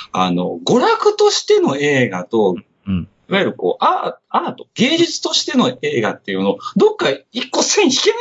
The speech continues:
Speaker 1: もんだろうかっていう。
Speaker 2: <laughs> そこね。<laughs> そこなんだよね。でもさ、大将、そこは難しいよね。その、
Speaker 1: そう、難しい。
Speaker 2: だって、
Speaker 1: うん。
Speaker 2: そういう、どんなに芸術性の高い映画であっても、
Speaker 1: うん。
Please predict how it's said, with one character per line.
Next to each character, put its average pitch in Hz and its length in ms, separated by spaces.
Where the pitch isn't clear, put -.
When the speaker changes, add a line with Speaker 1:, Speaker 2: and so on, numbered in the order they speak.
Speaker 1:
も 466 60
ん 403 40
だ 185 80
ろ - 80
う - 20
か - 160
っ - 20
て 131 140
い 139 40
う。 143 140
Speaker 2:
<laughs> - 260
そ 113 240
こ 101 200
ね。 147 480
<laughs> - 760
そ 196 180
こ 220 140
な 254 140
ん 269 60
だ 202 80
よ 156 80
ね。 170 100
で 190 140
も 180 80
さ、 175 340
大 180 200
将、 156 120
そ 135 160
こ 220 140
は 143 140
難 202 200
し 294 160
い 320 40
よ 226 100
ね。 202 240
そ 170 140
の、 165 340
Speaker 1:
そ 160 140
う、 - 20
難 240 80
し - 80
い。 170 40
Speaker 2:
だ 175 60
っ - 20
て、 143 180
Speaker 1:
う 247 100
ん。 143 300
Speaker 2:
そ 214 180
う - 20
い 214 60
う、 - 80
ど 311 240
ん 392 40
な 302 120
に 196 420
芸 190 420
術 180 280
性 190 160
の 185 140
高 185 300
い 165 100
映 160 160
画 151 120
で 143 100
あ 151 40
っ 156 60
て 131 220
も、 135 320
Speaker 1:
う - 160
ん。 - 40